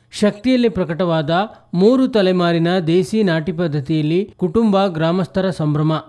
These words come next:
ಎಂಬ ವರದಿ ಪ್ರಶಸ್ತಿಗೆ ಆಯ್ಕೆಯಾಗಿದೆ. ಸಿದ್ದಾಪುರದ ಸಮಾಜ ಸೇವಕ ಕೆ ಯು ಅಬ್ದುಲ್ ಮಜೀದ್ ತಮ್ಮ ತಂದೆ ದಿವಂಗತ ಉಸ್ಮಾನ್ ಹಾಜಿ ಹೆಸರಿನಲ್ಲಿ ಸ್ಥಾಪಿಸಿರುವ ಅತ್ಯುತ್ತಮ ಮಾನವೀಯ ವರದಿ ಪ್ರಶಸ್ತಿಯು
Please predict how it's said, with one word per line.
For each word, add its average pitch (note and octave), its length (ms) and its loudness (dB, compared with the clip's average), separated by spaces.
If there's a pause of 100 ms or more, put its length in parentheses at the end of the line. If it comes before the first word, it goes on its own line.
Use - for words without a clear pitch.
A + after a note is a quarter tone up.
(200)
ಎಂಬ G#3+ 220 4
ವರದಿ G3+ 480 0
ಪ್ರಶಸ್ತಿಗೆ F3 720 -2
ಆಯ್ಕೆಯಾಗಿದೆ. D#3 920 -4 (220)
ಸಿದ್ದಾಪುರದ A3 760 2
ಸಮಾಜ G3+ 420 0
ಸೇವಕ F3+ 400 -2
ಕೆ F#3+ 400 0
ಯು G#3 160 2
ಅಬ್ದುಲ್ F3 340 0
ಮಜೀದ್ E3 380 0 (240)
ತಮ್ಮ A3 220 4
ತಂದೆ A3 480 4
ದಿವಂಗತ F#3+ 420 0
ಉಸ್ಮಾನ್ G#3+ 480 0
ಹಾಜಿ F3 400 0
ಹೆಸರಿನಲ್ಲಿ E3+ 580 0
ಸ್ಥಾಪಿಸಿರುವ D#3+ 640 -4 (320)
ಅತ್ಯುತ್ತಮ G#3 640 2
ಮಾನವೀಯ G3+ 540 2
ವರದಿ E3 340 0
ಪ್ರಶಸ್ತಿಯು D#3 720 -4